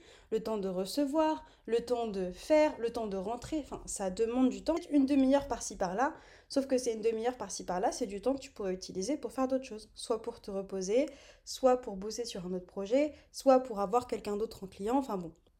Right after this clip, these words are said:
Donc je me suis dit, « Ok, le distanciel, il faut que je fasse quelque chose et tout, par quoi je vais commencer ? » Et là, en fait, bah, tout simplement, c'est là où le réseau, ça compte, et, euh, ça aide pas mal.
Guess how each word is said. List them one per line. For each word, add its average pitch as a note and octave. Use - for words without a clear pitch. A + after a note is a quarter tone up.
Donc D4+
je C4
me C4
suis C4
dit, « E4
Ok, C4+
le D#4+
distanciel, C4+
il C4+
faut A#3+
que A#3
je -
fasse C4
quelque B3
chose C#4+
et A#3+
tout, D4+
par C4+
quoi C#4
je C4
vais A#3+
commencer ? » G#3
Et A3
là, C#4
en C4+
fait, C#4
bah, F3+
tout C#4+
simplement, C#4+
c'est B3+
là B3+
où A#3
le G#3
réseau, A#3+
ça C4
compte, -
et, G#3
euh, F3+
ça G3+
aide B3+
pas A3+
mal. G#3